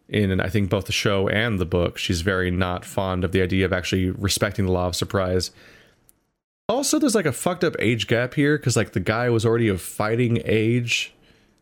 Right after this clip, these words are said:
and an adult before this person was even born, due to the basic of how the law of surprise even works. So, like, wow, there's a huge age gap between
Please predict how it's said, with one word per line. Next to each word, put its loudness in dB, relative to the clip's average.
and 2
an 2
adult 0
before 0
this -2
person -2
was 2
even 0
born, 0
due 2
to 0
the -4
basic 0
of -2
how 0
the -2
law 0
of -6
surprise -2
even 0
works. -2
So, 0
like, -2
wow, -2
there's 2
a 0
huge 2
age 0
gap -4
between 0